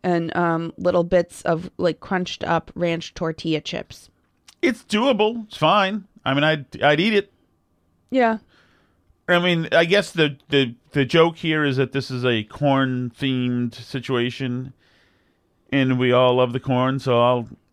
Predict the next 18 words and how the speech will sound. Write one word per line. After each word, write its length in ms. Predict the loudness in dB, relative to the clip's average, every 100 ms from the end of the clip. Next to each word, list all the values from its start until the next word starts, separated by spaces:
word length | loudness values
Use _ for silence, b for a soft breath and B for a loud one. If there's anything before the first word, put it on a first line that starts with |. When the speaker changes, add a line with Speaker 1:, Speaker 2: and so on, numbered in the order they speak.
| -4
Speaker 2:
where 140 | 0
are 40 | 0
the 60 |
Speaker 1:
Yep. 60 | 0
Speaker 2:
corn 220 | 0 2
huskers 340 | 2 -2 -6
from? 200 | -6 -6
Is 40 | -4
that 160 | -6
Indiana? 480 | -6 -8 -8 -10 -12 -18 _ _ _ _ _ _ _ _ _ _ _ _ _ _ _ _ -6
Speaker 1:
I'm 100 | -4
embarrassed 520 | -2 -4 -4 -10 _
to 80 | -20
say 240 | -16 -14
I 80 | -10
Speaker 2:
Isn't 140 | -6 -4
the 60 |
Speaker 1:
don't 40 | -4